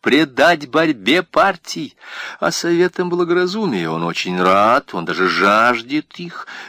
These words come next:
Воля царя и должна выражать народную мысль. И подвигся государь,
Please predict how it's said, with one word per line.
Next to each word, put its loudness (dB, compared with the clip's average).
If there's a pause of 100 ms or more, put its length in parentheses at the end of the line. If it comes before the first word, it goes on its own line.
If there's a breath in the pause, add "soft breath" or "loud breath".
Воля -2
царя -4
и -4
должна 2
выражать -2
народную -4
мысль. -6 (380 loud breath)
И -8
подвигся -4
государь, -6